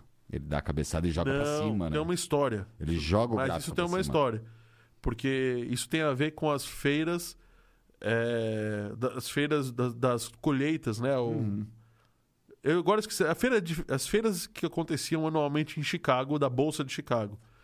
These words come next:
Speaker 2: E aí todos os mercadores que vendiam seus produtos na Bolsa de Mercadorias e Futuros, de mercadorias
Speaker 1: Sim.
Speaker 2: na época, né?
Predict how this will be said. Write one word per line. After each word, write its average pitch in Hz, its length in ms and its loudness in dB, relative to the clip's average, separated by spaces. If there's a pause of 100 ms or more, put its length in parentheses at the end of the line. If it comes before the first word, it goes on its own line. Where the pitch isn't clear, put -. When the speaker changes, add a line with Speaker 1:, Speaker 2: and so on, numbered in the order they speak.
(320)
Speaker 2:
E 139 100 4
aí 202 140 4
todos 240 320 4
os 202 80 4
mercadores 165 840 2
que - 140 -4
vendiam 143 840 -2
seus 139 280 -2
produtos 139 420 -2
na 135 120 0
Bolsa 135 400 0
de 120 120 0
Mercadorias 123 720 0
e 120 60 -4
Futuros, 117 760 -2
de 123 100 -4
mercadorias 131 680 2
Speaker 1:
Sim. 92 40 0
Speaker 2:
na 110 160 0
época, 156 300 -4
né? 107 140 -2